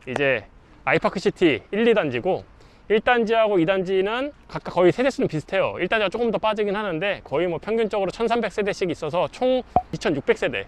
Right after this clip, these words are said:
정도가 되어 있다. 결국은 아까 봤던 그 용문 일, 이, 삼 구역이 해당되어 있는 거랑 거의 유사하다라고 생각을 하시면 될 것 같고요. 원래 여기랑 이제 갑천 쪽에 있는 아파트들이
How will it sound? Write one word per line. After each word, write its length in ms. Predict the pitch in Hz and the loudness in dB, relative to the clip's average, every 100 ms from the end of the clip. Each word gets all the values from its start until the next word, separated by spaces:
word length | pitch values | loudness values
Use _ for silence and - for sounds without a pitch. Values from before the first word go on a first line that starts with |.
| - | -8
정도가 380 | 131 127 127 123 | -6 -2 -2 -2
되어 200 | 123 117 | -2 -2
있다. 300 | 92 135 123 - - - 156 147 | -2 -4 -4 -8 -20 -14 -8 -2
결국은 280 | 156 170 | 0 2
아까 200 | 147 190 | 2 2
봤던 380 | 151 147 175 156 | 0 2 0 2
그 80 | 147 | 0
용문 280 | 143 190 196 | 2 4 6
일, 160 | 254 | 6
이, 80 | 277 | 4
삼 220 | 233 240 | 2 0
구역이 280 | 226 220 190 | 2 2 2
해당되어 320 | 202 226 208 | -2 0 2
있는 180 | 202 185 | 2 2
거랑 180 | 160 147 | 0 -2
거의 180 | 147 123 | -2 -4
유사하다라고 1160 | 135 196 170 170 175 123 - - - 127 135 | -2 -2 -2 0 -2 -2 -8 -20 -8 -4 -2
생각을 360 | 147 175 165 156 | -2 -4 -2 -4
하시면 240 | 139 156 | -4 -4
될 120 | 135 117 | -4 -4
것 100 | 123 | -6
같고요. 560 | 110 147 117 123 156 - - - - - - - | -6 -8 -8 -8 -10 -14 -20 -20 -20 -20 -14 0
원래 280 | 160 220 233 | 4 6 6
여기랑 500 | 151 196 233 202 135 | 6 6 4 4 0
이제 260 | 135 135 - | 2 2 0
갑천 400 | 139 226 220 202 | 2 4 4 2
쪽에 240 | 202 180 | 2 2
있는 420 | 135 117 147 254 - | 0 -2 -2 -4 -2
아파트들이 840 | 127 160 165 165 156 147 190 156 | -4 -2 0 2 2 2 2 2